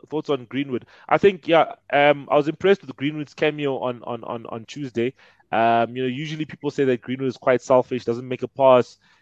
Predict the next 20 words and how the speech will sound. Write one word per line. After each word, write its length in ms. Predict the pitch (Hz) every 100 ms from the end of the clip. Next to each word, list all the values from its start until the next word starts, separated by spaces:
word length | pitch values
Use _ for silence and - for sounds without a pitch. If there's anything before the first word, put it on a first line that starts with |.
| -
You 100 | 113
know, 120 | 117
he's, 360 | 113 107 - -
you 80 |
know, 180 | 107 117
individualistic. 1040 | 113 117 113 110 117 117 131 - 135 - _ _ _ -
Um, 680 | 117 123 123 120 120 117 104
but 100 | 127
I 60 | 131
think 260 | 165 160
also 140 | 151 127
sometimes 500 | 143 135 139 123 _ _ -
that's 160 | 135
what 100 | 151
happens 300 | 127 - 117
with 120 | 120
the, 160 | - 117
with 240 | 113 123 -
poor 140 | 143
coaching. 380 | - 135 - 101